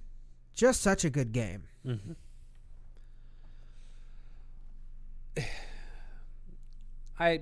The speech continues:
Speaker 2: I don't really, it's, this game is just good. There's nothing I can't say that you didn't already mention here, but just exploring the pyramids felt really nice. All of the mythology, because this is the first game that really introduced mythology outside of, you know,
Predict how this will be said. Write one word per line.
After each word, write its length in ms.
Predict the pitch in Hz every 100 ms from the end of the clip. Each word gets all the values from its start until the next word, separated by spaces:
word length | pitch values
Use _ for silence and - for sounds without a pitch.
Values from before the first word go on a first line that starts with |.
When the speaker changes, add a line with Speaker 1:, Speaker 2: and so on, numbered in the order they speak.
| -
Speaker 2:
I 140 | 196
don't 140 | 208 143
really, 400 | 131 123 123 123 - - -
it's, 340 | 156 143 -
this 240 | 156 151 147
game 260 | 147 127
is 80 | 123
just 180 | 110 -
good. 220 | 101 107 - - -
There's 240 | 147 151 151
nothing 260 | 170 160
I 80 | 139
can't 300 | 139 139 127
say 180 | - 123
that 80 | 120
you 180 | 120 123
didn't 240 | 117 117
already 360 | 113 110 107 104
mention 320 | 101 - 113
here, 240 | 110 107 -
but 200 | 110 104 - - - - - - -
just 200 | 151 151
exploring 540 | 165 - - 196 196 185
the 80 |
pyramids 440 | 170 175 170 165 151
felt 180 | 160 143
really 260 | 151 151 147
nice. 360 | 143 143 139
All 260 | 127 147 156
of 100 | 151
the 60 |
mythology, 760 | 143 123 139 127 135 139 135 139
because 200 | 135 143
this 120 | 165
is 80 | 175
the 80 | 165
first 240 | 170 151
game 120 | 156
that 100 | 143
really 260 | 120 131 127
introduced 640 | 123 139 123 127 127 -
mythology 1000 | 117 - - 110 117 135 139 151 156 151
outside 460 | 123 120 - 117 117
of, 180 | 110 110
you 100 | 107
know, 220 | 92